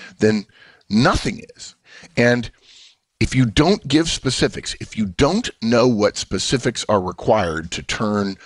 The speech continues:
thoughts, words, concepts, ideas, interesting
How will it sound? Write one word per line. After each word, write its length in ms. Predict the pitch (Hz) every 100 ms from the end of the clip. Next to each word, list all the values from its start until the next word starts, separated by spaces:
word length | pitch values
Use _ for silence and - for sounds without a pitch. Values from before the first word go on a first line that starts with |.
| - - - -
thoughts, 680 | - 135 87 73 - - - _ _ -
words, 920 | 92 107 120 92 71 85 107 - - _ - - _ _
concepts, 960 | - 127 135 123 - 71 80 - - - _ _ - _ -
ideas, 960 | 101 98 107 120 85 73 80 92 - - _ _ _ _ _ 151
interesting 920 | 143 139 135 - - 110 101 95